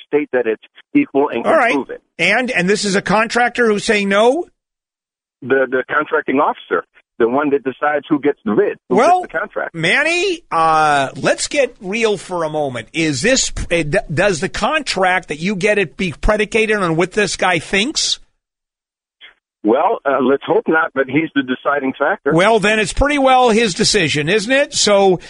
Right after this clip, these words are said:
Speaker 2: let me ask you this. How much money do you lose or money you don't make if you use the brand name?
Speaker 1: How much money do I lose?
Speaker 2: Yeah, yeah.
Speaker 1: Well,
Speaker 2: If you
Speaker 1: I, I
Speaker 2: use
Speaker 1: don't have
Speaker 2: equivalent,
Speaker 1: access.
Speaker 2: uh, let's say equivalent's gonna cost you ten thousand dollars.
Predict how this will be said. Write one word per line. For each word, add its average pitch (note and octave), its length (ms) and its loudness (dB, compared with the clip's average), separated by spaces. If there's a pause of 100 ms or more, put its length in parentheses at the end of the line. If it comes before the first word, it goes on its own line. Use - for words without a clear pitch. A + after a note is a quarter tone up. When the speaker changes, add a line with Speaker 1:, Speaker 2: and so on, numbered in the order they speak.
(200)
Speaker 2:
let A#3 180 0
me F4 120 2
ask D4+ 200 0
you C4+ 60 0
this. G#3+ 260 2
How D#4 200 2
much F#4+ 280 -2
money F#3 480 2 (420)
do G3+ 240 0
you G3 400 0
lose G3 720 2
or E3+ 380 2
money F#3 240 0
you E3+ 160 0
don't G#3+ 320 2
make F#3 380 0
if F#3+ 260 -2
you G#3 100 0
use D#3+ 380 0
the - 60 -2
brand D#3 360 0
name? A2 340 -4 (1400)
Speaker 1:
How B2+ 120 0
much D3 200 0
money D3+ 240 2
do C3 180 0
I A#2 100 -2
lose? C#3+ 360 -2
Speaker 2:
Yeah, E4+ 200 4
yeah. A#3 300 4
Speaker 1:
Well, A3+ 440 0
Speaker 2:
If A3 140 0
you F#4 140 4
Speaker 1:
I, - 20 2
I F4+ 40 4
Speaker 2:
use D#4+ 180 4
Speaker 1:
don't C4+ 140 2
have - 80 0
Speaker 2:
equivalent, A#3 520 4 (280)
Speaker 1:
access. G#3+ 200 0
Speaker 2:
uh, - 20 -6
let's D4+ 140 2
say D4 120 4
equivalent's B3+ 440 0
gonna A3+ 160 0
cost G#3+ 280 0
you G3+ 80 -2
ten G#3+ 220 0
thousand F3+ 380 0
dollars. C#3+ 480 2